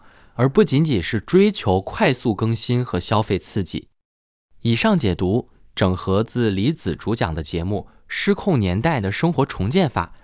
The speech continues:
技术与人三十讲》，更多相关内容，欢迎下载看理想A P P收听。今天的一句话文化资讯是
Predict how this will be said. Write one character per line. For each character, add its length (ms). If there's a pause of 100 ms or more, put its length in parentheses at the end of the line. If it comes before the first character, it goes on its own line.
(240)
技 220
术 240
与 140
人 240
三 260
十 180
讲》， 160 (600)
更 180
多 160
相 240
关 180
内 140
容， 260 (120)
欢 240
迎 40
下 220
载 220
看 320
理 120
想 360
A 160
P 180
P 160
收 220
听。 240 (840)
今 180
天 280
的 320
一 100
句 160
话 360
文 140
化 220
资 180
讯 320 (480)
是 540